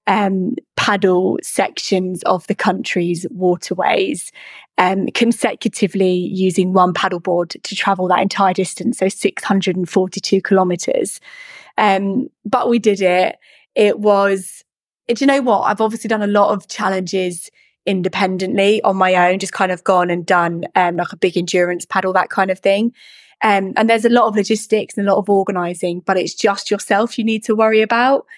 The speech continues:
Um, whereas this was obviously on a, a, a very different and a much bigger sort of scale. Um, so there was a few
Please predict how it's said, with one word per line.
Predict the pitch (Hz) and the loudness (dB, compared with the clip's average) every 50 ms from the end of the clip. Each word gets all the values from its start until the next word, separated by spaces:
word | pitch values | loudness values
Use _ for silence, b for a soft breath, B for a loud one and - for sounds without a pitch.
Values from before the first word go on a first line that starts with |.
| B B B B B B | B B B B B B
Um, | - 202 196 190 190 190 190 185 | 0 0 0 0 0 -2 -4 -6
whereas | 185 208 208 208 202 196 196 190 | -4 0 2 2 2 2 0 0
this | 190 208 202 202 202 - - - | 0 0 0 0 -2 -8 -10 -6
was | 202 190 180 | -6 -2 -2
obviously | 180 170 185 180 - - 202 185 180 180 180 - | -2 -2 -4 -8 -6 -2 -2 0 0 0 -2 -2
on | - 196 190 | -2 -2 -2
a, | 190 190 - | -2 -4 -2
a, | - 202 196 - - - - - 220 | -2 -2 -4 -4 -6 -6 -2 -2 0
a | |
very | 190 226 220 226 220 214 | 2 2 0 2 2 0
different | 202 - 220 214 - - 214 196 190 190 - | 2 2 0 0 0 -4 -4 -4 -4 -4 -4
and | - 196 196 | -4 -2 -2
a | |
much | 196 208 208 208 - - _ - | 0 -2 -2 -2 -6 -8 _ -4
bigger | - 196 196 202 190 196 202 | -4 -2 0 0 -2 -2 -2
sort | - - 226 - - - | -2 -2 -2 -2 -2 -4
of | - | -8
scale. | - - 233 220 208 190 185 - - 208 - B B B B B B B B B | -4 -2 -2 -2 0 -2 -2 -2 -2 -4 -6 B B B B B B B B B
Um, | 214 208 196 196 196 190 | 2 4 4 2 2 0
so | 202 226 | 0 2
there | 214 220 | 4 4
was | 214 220 208 | 4 4 2
a | 226 | 0
few | 220 - 240 226 226 220 214 208 - | 0 0 0 2 2 2 0 0 -2